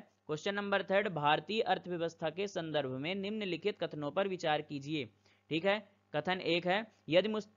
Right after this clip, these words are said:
मुद्रास्फीति अत्यधिक है तो भारतीय रिजर्व बैंक आरबीआई संभावित रूप से सरकारी प्रतिभूतियां खरीद सकता है। दूसरा कथन है, यदि रुपए का तेजी से मूल्य ह्रास हो रहा है तो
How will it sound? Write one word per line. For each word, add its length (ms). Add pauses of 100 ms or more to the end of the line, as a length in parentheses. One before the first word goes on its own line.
(120)
मुद्रास्फीति 720
अत्यधिक 540
है 140
तो 220
भारतीय 500
रिजर्व 440
बैंक 360
आरबीआई 720
संभावित 640
रूप 220
से 200
सरकारी 560
प्रतिभूतियां 800
खरीद 360
सकता 380
है। 180 (720)
दूसरा 480
कथन 300
है, 180
यदि 280
रुपए 300
का 180
तेजी 400
से 200
मूल्य 300
ह्रास 320
हो 220
रहा 260
है 200 (480)
तो 80